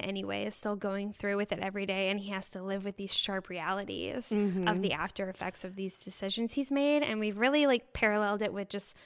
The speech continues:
Speaker 1: idol life
Speaker 2: Yeah.
Speaker 1: and being an idol.
Speaker 2: Yeah. And almost, like, when he says betraying his own conscience, it's like betraying his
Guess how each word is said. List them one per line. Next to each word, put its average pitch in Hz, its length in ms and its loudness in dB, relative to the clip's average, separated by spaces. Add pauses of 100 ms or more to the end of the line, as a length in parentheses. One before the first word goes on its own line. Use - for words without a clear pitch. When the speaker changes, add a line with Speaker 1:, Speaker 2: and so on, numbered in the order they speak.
(240)
Speaker 1:
idol 208 300 0
life - 540 -6 (100)
Speaker 2:
Yeah. 220 360 6
Speaker 1:
and 156 80 2
being 196 240 -4
an 190 80 -6
idol. 185 580 -6
Speaker 2:
Yeah. 196 400 4 (360)
And 233 160 6
almost, 254 440 4
like, 226 140 2
when 220 100 4
he 214 140 4
says 240 420 2
betraying 196 400 -2
his 196 140 2
own 170 160 2
conscience, 175 580 -2
it's 175 220 -2
like 165 240 0 (300)
betraying 180 420 2
his 180 200 2